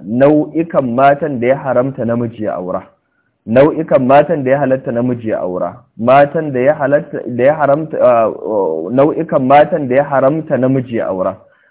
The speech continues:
Matan da ya zamanto haramun namiji ya aura sun kasu kashi biyu. Akwai waɗanda haramci ɗin yana da alaƙa da nasaba ne. Akwai kuma waɗanda haramcin yana da alaƙa ne da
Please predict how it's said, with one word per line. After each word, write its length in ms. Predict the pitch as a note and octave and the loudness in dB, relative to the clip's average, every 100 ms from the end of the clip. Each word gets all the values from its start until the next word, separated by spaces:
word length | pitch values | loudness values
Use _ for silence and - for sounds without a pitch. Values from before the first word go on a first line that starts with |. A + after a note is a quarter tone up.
| _ _ | _ _
Matan 580 | G#2 A#2 D3+ E3 F3+ D#3 | 0 4 4 4 0 0
da 80 | C3 | 2
ya 100 | C#3+ | 2
zamanto 440 | D3+ D3+ D#3 E3+ | 2 0 -2 -2
haramun 600 | D#3+ D3 B2 C3+ D3+ C#3+ B2+ | -4 -2 2 4 4 0 -4
namiji 360 | C#3+ E3+ D#3 | -4 -4 -4
ya 120 | C#3+ | -4
aura 400 | - A#2+ C3+ F#3+ - _ _ _ _ | -2 -2 0 0 -2 _ _ _ _
sun 140 | D3+ | -4
kasu 240 | D3 A#2+ A#2 | -2 -6 -6
kashi 340 | B2+ A2 G#2 | -8 -8 -8
biyu. 340 | F#2+ G2 G2 - | -8 -8 -10 -10
Akwai 280 | G#2 B2+ C3+ | -10 -4 -2
waɗanda 600 | C#3 D#3 D#3 C#3+ B2 A2+ - | 2 2 0 -4 -2 -2 -2
haramci 480 | D#3 D#3+ E3+ E3 D3+ | 0 0 -2 -6 -8
ɗin 220 | - C#3+ | -6 -4
yana 220 | C3+ C#3+ C3 | -2 0 0
da 100 | A2 | 0
alaƙa 480 | G#2+ B2 C#3 A#2+ A#2+ | 0 2 2 0 -2
da 80 | G#2 | 0
nasaba 480 | A#2 A#2 B2+ A2 E2+ | -4 -2 -2 0 -2
ne. 200 | F2 _ _ _ _ _ - | -6 _ _ _ _ _ -8
Akwai 320 | G#2+ B2+ D3 | -4 2 2
kuma 240 | C#3+ D3 | 0 0
waɗanda 720 | D3 D#3+ E3 D3 C3 C3 C3+ B2+ _ _ _ _ | 4 4 4 0 2 2 2 0 _ _ _ _
haramcin 720 | - D3 E3 F3+ F3+ D#3+ B2 | 2 6 6 4 -2 -4 -2
yana 260 | C3 D3+ C#3 | 2 4 2
da 140 | A#2 - | 2 -2
alaƙa 560 | A2+ C3 D3+ D3+ B2+ | 2 4 4 4 0
ne 220 | B2+ D#3 E3 - - | 2 0 -2 -12 -16
da 220 | A2+ A#2 | -4 0